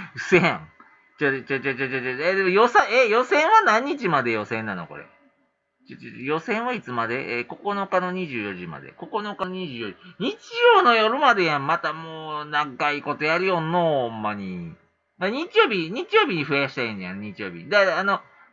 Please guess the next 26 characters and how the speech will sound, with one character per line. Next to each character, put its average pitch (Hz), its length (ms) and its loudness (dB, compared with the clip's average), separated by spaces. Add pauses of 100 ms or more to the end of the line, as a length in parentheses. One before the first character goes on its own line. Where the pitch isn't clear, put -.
(120)
今 277 460 8
日、 - 40 -12
今 254 120 4
日 254 40 0
何 180 180 4
曜 180 140 4
日？ 131 100 -4
今 180 280 0
日 185 80 -6
六 208 340 -8
日。 185 400 2 (760)
え、 147 220 4
四 214 220 6
日 440 260 6
も 330 60 8
あ 208 160 8
ん 190 140 0
の？ 139 540 -2 (1160)
四 214 260 6
日 415 240 2
も 330 80 6
あ 214 100 8
ん 185 80 2
の 160 140 2
か 131 180 4
よ。 90 400 -4